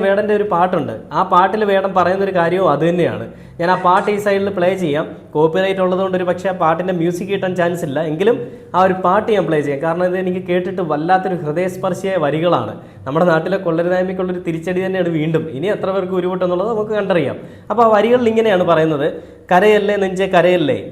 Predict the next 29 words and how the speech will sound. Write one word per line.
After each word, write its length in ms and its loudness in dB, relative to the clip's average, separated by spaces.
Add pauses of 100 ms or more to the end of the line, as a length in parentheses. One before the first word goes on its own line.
ഇന്ന് 200 2
വീണ 140 2 (100)
മുറിവ് 260 2
നാളെ 240 4
അറിവല്ലേ, 380 0 (160)
വീരൻ 260 6 (100)
ഞാൻ 140 4 (200)
വാക്കാളായുധം 840 2
വരിയിൽ, 260 0 (240)
ആഴക്കടലും 560 0
കത്തും, 260 0 (220)
മണ്ണിൽ 320 4
എൻ 160 2
കാൽ 240 6
തൊട്ട 160 0 (100)
നാൾ 200 4
മുതൽ 240 2
ആരംഭം 360 2
ഈ 100 0
യുദ്ധം. 280 -4 (320)
ഒരു 140 6
വേടൻ 240 4 (100)
പോരിൽ 340 2
ചത്താൽ 380 2
ആയിരം 340 2
ആളായി 300 4
വീണ്ടും 280 0
പിറക്കും, 340 -2 (180)
എലിയെങ്കിൽ 380 0